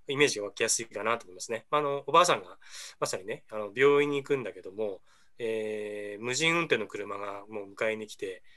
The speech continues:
で、病院に着くと、あの、もう来るってことを、あの、了解していて、えー、ドアが開いて、もう、カルテも開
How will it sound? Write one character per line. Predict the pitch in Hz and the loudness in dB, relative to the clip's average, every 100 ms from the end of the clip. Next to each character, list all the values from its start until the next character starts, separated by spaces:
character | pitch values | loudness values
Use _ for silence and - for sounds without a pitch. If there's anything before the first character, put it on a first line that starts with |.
| - - - | -20 -20 -8
で、 | 131 | 2
病 | 175 180 | 4 4
院 | |
に | 175 | 2
着 | - | -2
く | - | -2
と、 | 113 98 98 - | -4 -4 -8 -6
あ | 110 107 104 | -4 -4 -8
の、 | 101 | -6
も | 131 | -4
う | 104 - | -6 -8
来 | - - 190 | -8 -2 -2
る | |
っ | - | -2
て | 117 | -6
こ | 110 | -6
と | 95 | -8
を、 | 90 95 - 135 - | -12 -16 -20 -20 -14
あ | 107 | -12
の、 | 101 | -4
了 | 110 160 | 4 4
解 | 170 165 | 6 4
し | - | 6
て | 160 | 4
い | 143 | 6
て、 | 147 131 - - - - | 6 4 2 -18 -20 -8
え | 135 123 120 131 | 0 2 2 2
ー、 | |
ド | 143 | 6
ア | 151 | 8
が | 120 | 6
開 | 117 113 | 2 0
い | 107 | 0
て、 | 104 | -4
も | 107 98 | -4 -6
う、 | 98 _ - | -12 _ -18
カ | - 180 | 2 4
ル | 143 | 4
テ | |
も | 107 101 95 95 104 110 | 2 -2 -10 -10 -14 -2
開 | 139 | 0